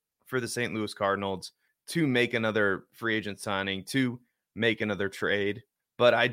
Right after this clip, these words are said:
I did wanna point that out because I think Jordan Montgomery would fit, would fit this rotation. Do I think it's likely? Well, right now, I bel-, at, at betting sites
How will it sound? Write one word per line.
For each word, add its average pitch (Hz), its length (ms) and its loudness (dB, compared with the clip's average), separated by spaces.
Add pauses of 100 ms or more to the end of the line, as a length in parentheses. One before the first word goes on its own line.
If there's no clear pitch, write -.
I 127 140 0
did 143 300 2
wanna 139 180 4
point 120 300 -2
that 107 100 6
out 110 160 6
because 110 240 -6
I 123 80 2
think 135 220 -4
Jordan 120 320 0
Montgomery 107 720 0 (360)
would 107 280 -2 (160)
fit, - 440 2 (360)
would 123 180 -2
fit 175 320 -2
this 110 180 -2
rotation. 98 720 -2 (300)
Do 123 100 2
I 123 120 6
think 143 240 -2
it's 113 180 -6
likely? 123 600 0 (180)
Well, 117 400 6
right 120 260 2
now, 113 460 2
I 107 100 2
bel-, 104 280 -4 (420)
at, 95 220 -6 (140)
at 113 300 -4
betting 131 320 2
sites - 640 -4